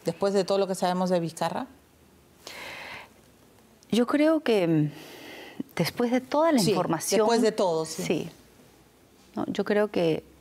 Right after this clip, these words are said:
Speaker 2: los congresistas de los diferentes partidos, eh, votaron e hicieron lo correcto.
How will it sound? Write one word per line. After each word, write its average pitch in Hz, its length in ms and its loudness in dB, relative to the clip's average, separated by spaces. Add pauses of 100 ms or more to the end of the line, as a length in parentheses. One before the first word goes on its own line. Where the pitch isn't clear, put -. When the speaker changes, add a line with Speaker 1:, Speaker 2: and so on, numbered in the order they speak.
(220)
Speaker 2:
los 175 180 -4
congresistas 175 880 -2 (400)
de - 80 0
los 170 160 0
diferentes 180 720 -2
partidos, 170 680 -2 (100)
eh, 156 320 -8 (840)
votaron 170 420 0
e 160 40 4
hicieron 151 300 -2
lo 147 100 -4
correcto. - 420 -12